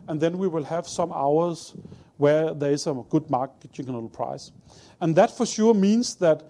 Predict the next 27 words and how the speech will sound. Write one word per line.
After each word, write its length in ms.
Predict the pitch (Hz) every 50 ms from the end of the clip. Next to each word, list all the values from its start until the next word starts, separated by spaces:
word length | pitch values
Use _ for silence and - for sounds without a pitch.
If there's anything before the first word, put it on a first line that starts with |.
| - - _ _ _ _ - _ _ _ _ _ _ _ _ _ _ _ _ _ _ _ _ -
we 140 | 165 165 165
have 120 | 202 214
a 60 | 233
lot 160 | 196 196 214
of 120 | 220 208 214
electricity. 760 | 185 156 143 - - 214 214 214 262 - - - 226 220 214 202 _ - - - - - - - _ _ _ _ _ _ _ _ _ _ _ - 160
Our 160 | 151 151 151
neighbors 540 | 151 147 151 160 190 196 233 226 - - 160
will 160 | 151 143 131
love 260 | 127 127 143 165 220
it. 80 | 220 - -
They 220 | 143 135 156 156
will 120 | 151 156 147
just 400 | - - 156 175 170 - - -
take 260 | - - 156 170 214
it 80 | 202
for 160 | - - 151 127
free 340 | - 151 165 196 240 262 - _ _ _ _ _ _ _ _ - - - - - - -
because 380 | 156 - - 156 156 156 -
we 80 | 151 143
cannot 320 | - - 156 175 175 _
consume 500 | - 165 147 - - 165 170 185 185 175 -
anymore. 520 | 160 151 175 185 165 147 143 151 175 - - - _ - - - - -
And 160 | 170 170 151
this 240 | 190 226 220 - -
is 160 | 214 - -
where 320 | 170 170 170 180 202 208